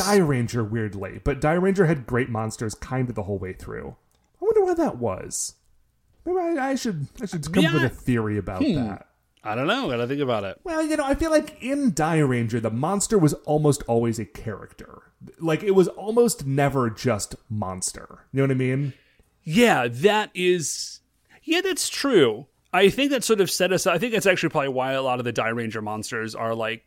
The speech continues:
Speaker 2: are, are very, very high on this list.
Speaker 1: Yeah. Okay, so then that, Dave, that is going to do it for another episode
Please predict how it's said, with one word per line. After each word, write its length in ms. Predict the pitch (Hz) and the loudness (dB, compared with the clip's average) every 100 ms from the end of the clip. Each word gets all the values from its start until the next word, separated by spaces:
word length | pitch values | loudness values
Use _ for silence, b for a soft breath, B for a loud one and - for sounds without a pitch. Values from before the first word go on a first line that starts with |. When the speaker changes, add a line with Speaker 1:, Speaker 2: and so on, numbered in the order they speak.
| _ _ | _ _
Speaker 2:
are, 200 | 151 120 - - | -4 -4 -6 -8
are 80 | 127 | -6
very, 380 | 113 131 127 | 2 2 2
very 220 | 110 113 104 | 0 -4 -4
high 220 | 120 110 | -6 -6
on 100 | 107 | -8
this 180 | 110 - | -10 -10
list. 420 | 113 104 - - _ - | -10 -10 -14 -18 _ -4
Speaker 1:
Yeah. 380 | 113 98 64 - _ _ - | -2 -2 -10 -14 _ _ 0
Okay, 260 | 277 139 - | 2 2 0
so 220 | - 220 | 2 2
then 300 | 165 233 247 | 4 4 4
that, 220 | 269 262 | 4 2
Dave, 320 | 220 208 165 151 | 6 6 6 4
that 240 | 247 262 - | -2 -2 -4
is 280 | 185 156 131 | 2 4 4
going 280 | 143 156 | 2 2
to 60 | 165 | 0
do 200 | 123 98 | -2 -4
it 240 | 95 - - _ _ _ _ _ - | -6 -12 -20 _ _ _ _ _ -14
for 200 | - 131 | -2 0
another 320 | 110 123 170 | 2 0 -2
episode 640 | 107 107 - - - 71 | -4 -8 -10 -10 -10 -14